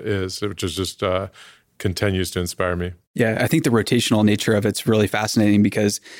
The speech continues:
Speaker 2: expecting somebody that has no context and no data about what's, what it's like inside a business to choose what team they wanna be on or what department, that's pretty crazy. That's a, that's a hard choice.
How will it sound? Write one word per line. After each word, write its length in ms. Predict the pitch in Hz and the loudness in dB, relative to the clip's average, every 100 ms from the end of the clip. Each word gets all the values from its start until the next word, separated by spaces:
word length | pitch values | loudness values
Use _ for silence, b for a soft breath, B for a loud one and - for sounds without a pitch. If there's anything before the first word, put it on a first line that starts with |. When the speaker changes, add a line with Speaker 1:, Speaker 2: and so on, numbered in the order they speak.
| B | B
Speaker 2:
expecting 460 | 123 - 123 123 | -4 0 0 2
somebody 320 | 107 117 110 104 | 2 4 4 4
that 120 | 98 | 4
has 200 | 101 101 | 2 4
no 220 | 101 104 | 4 4
context 580 | 107 107 104 104 101 - | 2 0 0 0 -2 -2
and 100 | 104 | 4
no 160 | 98 101 | 4 4
data 400 | 98 98 101 98 | 4 2 4 2
about 320 | 92 101 - | 0 0 2
what's, 240 | 107 104 - | 2 0 -2
what 100 | - | 0
it's 140 | 107 - | 0 2
like 180 | 104 101 | 0 4
inside 360 | 110 - 107 | 2 4 2
a 20 | |
business 380 | 98 101 107 101 | 4 4 2 2
to 120 | - | 0
choose 480 | 104 - 113 104 104 - B B | -2 2 4 4 2 -4 B B
what 160 | 104 - | -2 2
team 180 | 123 | 4
they 80 | 120 | 6
wanna 180 | 117 113 | 6 6
be 140 | 117 | 6
on 140 | 113 107 | 4 4
or 40 | |
what 120 | 104 | 4
department, 400 | 95 - 123 101 | 2 0 2 2
that's 120 | 113 - | 2 -2
pretty 200 | - 107 | -2 0
crazy. 340 | 110 123 104 | 2 2 2
That's 200 | 104 - | 2 2
a, 160 | 95 90 | 0 2
that's 140 | 123 | 0
a 40 | 117 | 0
hard 220 | 123 113 | 0 0
choice. 380 | - 143 117 | 2 2 2